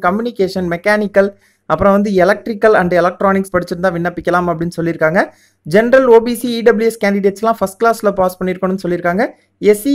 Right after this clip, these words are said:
எஸ் டி, பி டபிள்யூ டி கேண்டிடேட்ஸ் பாத்தீங்கன்னா பாஸ் கிளாஸ் இருந்தாலே விண்ணப்பிக்கலாம் அப்படின்னு சொல்லியிருக்காங்க. ஓகே, நெக்ஸ்ட் பாத்தீங்கன்னா எக்ஸ்பீரியன்ஸ். அதுல பாத்தீங்கன்னா ட்ரெயினி இன்ஜினியருக்கு ஃப்ரெஷர்ஸ் விண்ணப்பிக்கலாம் அப்படின்னு சொல்லியிருக்காங்க. அப்புறம் பாத்தீங்கன்னா எய்த் செமஸ்டர் ரிசல்ட்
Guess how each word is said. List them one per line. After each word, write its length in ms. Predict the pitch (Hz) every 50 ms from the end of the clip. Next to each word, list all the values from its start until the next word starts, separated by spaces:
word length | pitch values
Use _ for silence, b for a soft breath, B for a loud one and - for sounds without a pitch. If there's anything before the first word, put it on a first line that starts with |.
| 269 240
எஸ் 100 | 226 233 -
டி, 80 | 240 247
பி 80 | 233 233 226
டபிள்யூ 180 | 226 220 220 202 214
டி 60 | 202 214
கேண்டிடேட்ஸ் 480 | 202 196 196 202 185 196 190 196 - -
பாத்தீங்கன்னா 300 | 190 180 196 208 247 269 262 -
பாஸ் 200 | 208 214 214 -
கிளாஸ் 180 | 214 214 208 202 185
இருந்தாலே 280 | 180 180 190 196 214 202 190
விண்ணப்பிக்கலாம் 520 | 185 196 190 185 175 180 175 175 165 - -
அப்படின்னு 280 | 160 165 180 180 -
சொல்லியிருக்காங்க. 440 | 165 165 175 175 - 175 180 196 233 294 - _ _ _ _ _ _ _ _ _ _ _ _ _ _ _ _ _ _ _ _ _ _ _ _ _ _ _ - - - - - 233
ஓகே, 200 | 226 233 247 262 262 233 202
நெக்ஸ்ட் 260 | 208 208 208 - - 330 285
பாத்தீங்கன்னா 440 | 269 262 262 262 254 247 262 262 - - -
எக்ஸ்பீரியன்ஸ். 560 | 196 202 - - 262 254 240 254 277 320 - - - -
அதுல 180 | 214 226 233 226 226
பாத்தீங்கன்னா 300 | 240 240 254 269 277 277 269
ட்ரெயினி 300 | - 240 254 277 294 285 269
இன்ஜினியருக்கு 500 | 240 233 240 233 240 233 220 196 202 269 277 -
ஃப்ரெஷர்ஸ் 400 | - 240 240 - 277 285 277 -
விண்ணப்பிக்கலாம் 560 | 220 220 233 240 233 220 202 226 220 220 214 208
அப்படின்னு 280 | - 180 196 220 208 -
சொல்லியிருக்காங்க. 480 | 202 202 202 202 190 196 190 190 202 254 359 b b b b b - 226
அப்புறம் 260 | 226 254 269 277 254
பாத்தீங்கன்னா 380 | 262 240 - 233 226 247 277 254 - - 202
எய்த் 280 | 240 277 285 - - 277 269 277 -
செமஸ்டர் 460 | - 220 208 226 226 220 - 226 202 185
ரிசல்ட் 320 | 196 - 247 262 247 240